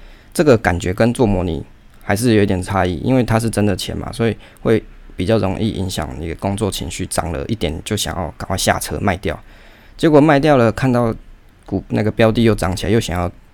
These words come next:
买回来，那赔了一点呢，就想凹下去等回，回档，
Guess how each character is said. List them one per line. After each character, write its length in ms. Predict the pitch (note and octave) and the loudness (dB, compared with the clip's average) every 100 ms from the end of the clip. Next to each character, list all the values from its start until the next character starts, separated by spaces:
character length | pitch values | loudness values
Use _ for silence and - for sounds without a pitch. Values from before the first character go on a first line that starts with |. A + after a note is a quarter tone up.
| - | -12
买 160 | - F#2+ | -6 -6
回 200 | G#2+ F2+ | -2 -2
来， 200 | D#2+ A2 - - - - | -2 -4 -10 -20 -20 -10
那 80 | - | -6
赔 240 | B2 - G2+ | -2 0 2
了 100 | A#2 | 2
一 80 | |
点 240 | A2 C2 D2+ | 0 -4 -4
呢， 180 | E2 E2 | -4 -4
就 120 | A2+ | -4
想 160 | A2 E2 | -2 -4
凹 160 | - G2 | -2 -2
下 140 | G#2 | -2
去 120 | G2+ G2+ | -2 -4
等 160 | - - | -6 -8
回， 240 | - F2 - | -8 -8 -10
回 220 | - G2 | -4 -4
档， 240 | G2+ - | -2 -4